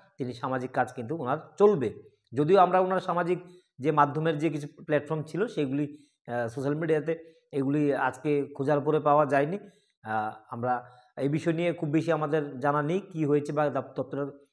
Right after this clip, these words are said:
মাধ্যমে কী হয়েছে, সেটা তিনি ভালো জানবেন। তবে, আহ, তিনি যেখানে থাকুন, তিনি ভালো কাজ করবেন, এই আশাটা রইল।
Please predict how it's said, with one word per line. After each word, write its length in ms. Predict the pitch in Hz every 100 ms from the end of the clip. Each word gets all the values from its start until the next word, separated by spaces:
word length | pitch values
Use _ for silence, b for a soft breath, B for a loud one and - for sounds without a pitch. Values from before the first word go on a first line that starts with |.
| _ 127
মাধ্যমে 280 | 120 139
কী 160 | 135 156
হয়েছে, 180 | 147 160
সেটা 120 | 143
তিনি 140 | 139
ভালো 300 | 123 127 131
জানবেন। 320 | 127 135 151 190 - _ _ _ -
তবে, 380 | 131 190 - - _ _ _ _
আহ, 360 | 113 110 110 - - _ _
তিনি 180 | 160 160
যেখানে 320 | 151 170 185
থাকুন, 320 | 185 180 196
তিনি 160 | 190 180
ভালো 220 | 131 156
কাজ 180 | 165 160
করবেন, 340 | 165 156 185 180 -
এই 100 | 151
আশাটা 300 | 135 147 151
রইল। 260 | 156 165